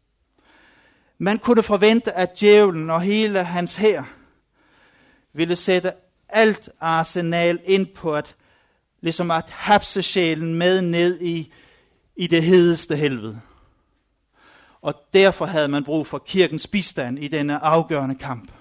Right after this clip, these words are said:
Om ikke andet så for, om ikke andet så i form af den latinske tekst, nemlig ledsaget af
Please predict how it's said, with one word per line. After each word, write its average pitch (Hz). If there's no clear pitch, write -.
Om 147
ikke 175
andet 156
så 147
for, 139
om 139
ikke 147
andet 156
så 151
i 139
form 143
af 139
den 135
latinske 156
tekst, -
nemlig 139
ledsaget 156
af 139